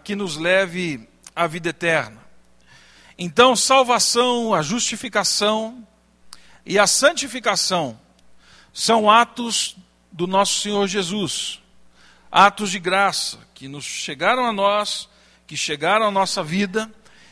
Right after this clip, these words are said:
e que não dependem em nada das nossas obras. Não temos controle nenhum, nada que pudéssemos oferecer em troca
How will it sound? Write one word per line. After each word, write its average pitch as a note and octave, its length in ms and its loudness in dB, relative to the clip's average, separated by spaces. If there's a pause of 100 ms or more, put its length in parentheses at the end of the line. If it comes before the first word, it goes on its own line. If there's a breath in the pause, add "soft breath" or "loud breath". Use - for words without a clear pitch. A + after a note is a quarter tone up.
(120)
e F3 100 -4
que G#3 160 -2
não C#4 220 2
dependem A3 720 0
em - 20 -6
nada A3+ 420 0
das A3+ 220 -2
nossas G#3 420 -4
obras. - 720 -4 (920 soft breath)
Não D#3 180 -4
temos G3+ 400 -2
controle G3+ 480 -2
nenhum, G3 460 -2 (1400 soft breath)
nada F#3+ 460 2
que F#3+ 300 -4
pudéssemos F3 640 -2
oferecer F#3 880 -4
em F#3+ 140 -12
troca F3 540 -4